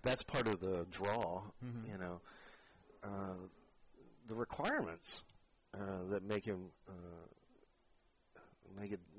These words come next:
Speaker 1: more difficult than I would say, or different than, than, than Pinter or,
Speaker 2: Mm-hmm.
Speaker 1: or Mamet or, are,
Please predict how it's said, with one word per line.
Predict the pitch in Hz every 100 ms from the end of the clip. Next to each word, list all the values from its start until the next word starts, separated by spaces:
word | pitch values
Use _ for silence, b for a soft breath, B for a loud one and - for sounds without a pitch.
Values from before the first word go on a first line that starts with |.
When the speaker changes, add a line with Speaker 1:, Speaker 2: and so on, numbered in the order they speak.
| 98
Speaker 1:
more | 95 98
difficult | 92 98 95 87
than | 90 85
I | 85
would | 85
say, | -
or | 92 87
different | 85 104 95 87
than, | - 85 85 B B B B B B B - -
than, | 92 90 85 -
than | 95 90
Pinter | 85 98 92 90
or, | 82 82 82 - - - 120
Speaker 2:
Mm-hmm. | 110 104 120 95
Speaker 1:
or | 78 87
Mamet | 92 92 87
or, | 82 78 80 B B B B B B _ _ -
are, | 104 101